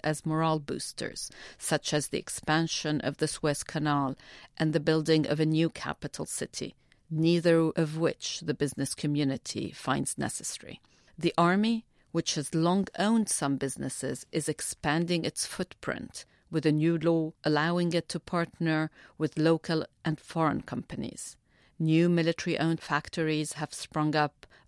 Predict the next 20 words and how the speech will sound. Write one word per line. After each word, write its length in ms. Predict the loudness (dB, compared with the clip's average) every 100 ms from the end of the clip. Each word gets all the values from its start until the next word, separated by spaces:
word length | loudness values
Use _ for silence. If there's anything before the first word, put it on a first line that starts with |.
| -4
over 200 | -2 -2
the 80 |
past 400 | -4 -2 -4 -4
two 140 | -6 -4
years, 520 | -2 -2 -2 -6 -12 -14 -16 -2
including 680 | -2 0 0 0 2 0 0
in 200 | -2 -4
the 80 | -4
cement 560 | -4 -2 0 -2 -4 -6
and 180 | -4 -2
steel 320 | -6 -6 -6
sectors. 720 | -6 -10 -12 -16 -16 -14 -16 _ _ _ _ _ _ _ _ -8
People 340 | -4 2 4
familiar 640 | 2 4 6 6 6 4 6
with 140 | 6
the 80 | 6
workings 580 | 4 0 -2 -4 -2 -4
of 140 | -2
the 120 | -2
regime 600 | -2 -4 0 2 2 -2